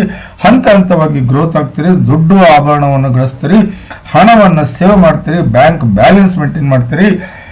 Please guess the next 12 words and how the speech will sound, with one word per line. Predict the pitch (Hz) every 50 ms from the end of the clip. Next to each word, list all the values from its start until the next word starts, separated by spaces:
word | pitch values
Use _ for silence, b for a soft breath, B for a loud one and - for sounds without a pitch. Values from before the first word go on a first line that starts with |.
| B B - 131
ಮಿತ್ರರನ್ನು | 123 123 131 147 180 185 185 190 202 196 190 175 165 156 147
ಒಳ್ಳೆ | 135 127 131 143 156 -
ಸಂಬಂಧ | - 139 127 139 147 147 135
ಇರುತ್ತೆ, | 135 127 123 117 - 170 147
ಮಿತ್ರರಲ್ಲಿ | 131 120 117 156 185 180 - 208 170 160 151 151 175 185 165 139 - B B B B B B B B B B B - _ - - - - -
ಪ್ರಭಾವಿ | 123 123 127 143 196 214 226 226 220 214 196
ವ್ಯಕ್ತಿಯಾಗಿ | 180 160 131 - - 151 143 143 147 160 165
ಬೆಳಿತೀರಿ. | 143 123 120 120 120 120 120 120 98 104 104 104 98 95 - 120 123
ಇದು | 131 143 131
ಹನ್ನೊಂದನೇ | 117 113 123 131 139 147 147 139 135 127 123 127 127
ಭಾವದ | 123 117 113 110 110 110 110 127
ಫಲ. | 127 - - 123 117